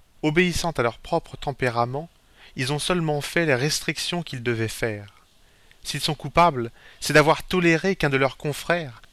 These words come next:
qu'un garçon de mérite et de sincérité fût bafoué de la plus indigne façon. Puisqu'ils voyaient clair, puisque eux, peintres, se rendaient compte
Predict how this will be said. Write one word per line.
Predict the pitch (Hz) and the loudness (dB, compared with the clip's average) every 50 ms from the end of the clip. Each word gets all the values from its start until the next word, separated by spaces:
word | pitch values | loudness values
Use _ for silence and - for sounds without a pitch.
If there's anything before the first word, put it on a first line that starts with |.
| _ _ _ | _ _ _
qu'un | - 147 | 0 2
garçon | 139 143 165 156 - - - - 165 | 4 4 2 2 2 -2 -4 -2 -2
de | 139 131 | -2 0
mérite | 135 147 156 156 170 165 - | 2 2 2 2 0 0 -2
et | 139 | -4
de | 123 123 | -4 -4
sincérité | 117 - - 156 - - - 135 127 139 135 - - 180 170 | -2 -2 -2 -2 -2 -4 -4 -4 -4 -6 -4 0 0 0 0
fût | - - 139 | 0 -4 -8
bafoué | 120 113 151 151 147 - - - - 170 160 | 2 4 4 4 4 2 -4 -4 -4 -2 0
de | 143 | 0
la | 127 123 | -2 -2
plus | - - - 135 127 | -4 -6 -8 -2 2
indigne | 147 147 147 139 131 151 160 160 143 127 | 2 2 2 0 -4 -6 -4 -4 -4 -6
façon. | 117 - - 117 - - - 123 120 120 - _ _ _ _ _ _ _ _ _ _ _ _ _ _ _ _ _ _ _ _ _ _ - _ | -6 -6 -6 -6 -6 -10 -12 -12 -14 -18 -20 _ _ _ _ _ _ _ _ _ _ _ _ _ _ _ _ _ _ _ _ _ _ -16 _
Puisqu'ils | - 185 - - - 170 151 | -2 -2 -2 -2 -2 -4 -2
voyaient | 139 156 170 175 160 139 | 0 0 0 0 0 -4
clair, | - - 156 165 165 151 127 113 110 110 - - _ _ _ _ - - | -4 -2 0 2 2 2 0 -4 -8 -12 -18 -20 _ _ _ _ -20 -10
puisque | - 151 - - - 160 151 - _ - | -6 -2 -2 -2 -2 -2 -4 -4 _ -2
eux, | 185 170 143 - - _ | -2 -2 -2 -6 -8 _
peintres, | - 175 170 151 127 - - - - - - - - _ | 0 0 0 0 -4 -12 -16 -18 -18 -18 -20 -20 -20 _
se | - - - 160 | -8 -2 0 0
rendaient | 139 143 165 180 165 147 139 | 2 2 0 0 0 0 -4
compte | - - - 196 180 160 - - - | -4 -4 -4 -2 -2 -4 -6 -8 -16